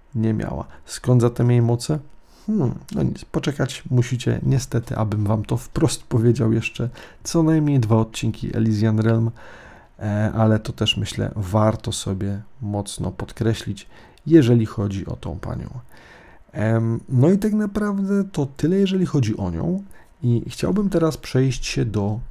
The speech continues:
Kevina Kaslany, czyli do numeru jeden, do tego, który był oficjalnym przywódcą, chociaż w wielu momentach, no, jego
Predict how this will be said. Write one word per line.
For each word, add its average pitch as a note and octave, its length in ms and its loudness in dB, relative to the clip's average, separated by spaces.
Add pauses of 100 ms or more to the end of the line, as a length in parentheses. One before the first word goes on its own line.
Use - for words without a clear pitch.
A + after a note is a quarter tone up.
Kevina A2 480 0
Kaslany, - 640 -6
czyli G3 300 -2
do C#3+ 360 2
numeru C#3+ 680 4
jeden, G2+ 520 -4 (120)
do C#3 440 2 (100)
tego, D#3 280 0
który B2+ 320 2
był A#2 280 4 (500)
oficjalnym D#3 760 2
przywódcą, B2 760 0 (220)
chociaż C3+ 760 0
w F#2 260 -6
wielu C#3 260 4
momentach, B2+ 580 2 (720)
no, A#2 520 2
jego A2 720 0